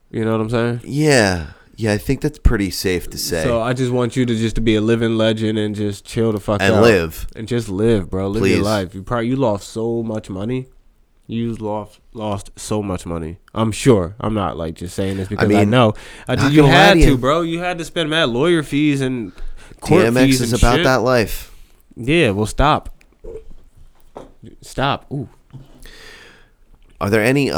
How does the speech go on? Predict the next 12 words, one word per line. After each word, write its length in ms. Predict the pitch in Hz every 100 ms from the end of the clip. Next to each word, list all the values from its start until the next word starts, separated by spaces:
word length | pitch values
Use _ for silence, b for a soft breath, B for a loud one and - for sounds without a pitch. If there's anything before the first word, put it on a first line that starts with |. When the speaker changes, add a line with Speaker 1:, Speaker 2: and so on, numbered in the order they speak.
| 101
Speaker 1:
you, 80 | 104
Speaker 2:
other 220 | 95 92
Speaker 1:
my 100 | 92
friend. 320 | 95 87 82 -
Speaker 2:
You're 160 | 120 127
very 180 | 76
welcome. 560 | 76 73 73 73 78 - - _ 80
Uh, 240 | 87 85
are 80 | -
there 180 | 113 -
any 220 | 87 95
other 560 | - 85 95 92 90